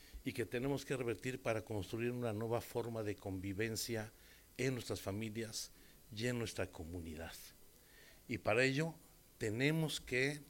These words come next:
perder el miedo y la vergüenza para denunciar los delitos que se cometen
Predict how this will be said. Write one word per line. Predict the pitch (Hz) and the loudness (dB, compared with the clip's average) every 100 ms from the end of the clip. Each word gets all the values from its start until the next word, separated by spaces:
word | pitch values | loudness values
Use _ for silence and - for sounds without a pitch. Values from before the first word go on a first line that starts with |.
| - - - | -20 -12 -2
perder | 110 92 90 120 135 139 - - - - | 0 0 4 4 4 -2 -16 -20 -20 -4
el | 101 90 | -2 0
miedo | 90 117 120 117 139 139 - - - - - | 0 2 4 4 0 -4 -10 -20 -20 -18 -4
y | 107 | 0
la | 98 95 | 2 0
vergüenza | 98 95 92 110 120 113 - 139 135 - - - - - | 0 -2 0 2 4 4 2 0 -6 -16 -20 -20 -20 -8
para | - 107 107 | 0 2 2
denunciar | 113 113 110 101 139 143 170 | 2 2 2 2 6 8 8
los | 175 143 113 | 8 4 4
delitos | 110 104 123 147 - 147 | 2 2 2 2 2 -2
que | - 113 | 0 0
se | 107 | 0
cometen | - 104 123 135 151 143 139 | 0 0 0 0 0 0 0